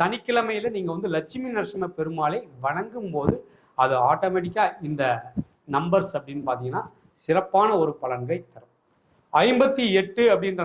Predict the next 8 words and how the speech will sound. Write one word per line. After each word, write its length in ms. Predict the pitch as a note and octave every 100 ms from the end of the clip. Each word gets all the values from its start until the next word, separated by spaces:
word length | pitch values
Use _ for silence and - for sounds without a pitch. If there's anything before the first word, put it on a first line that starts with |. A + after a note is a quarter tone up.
| D3+
நம்பர் 260 | D#3 E3+ C#3+
நம்ம 140 | C#3 -
கையில 240 | C3 E3+ C#3+ C3+
இருந்துச்சு 400 | F3 E3 - D#3 A#2+ - _ -
அப்படின்னாக்கும், 560 | B2+ B2+ A#2 - A#3 - _ _ - D3+
அந்த 140 | F#3+ D#3+
நம்பர்கள் 440 | D#3 G#3+ B3 A#3+ E3+ - -
கையில 220 | D3+ F#3+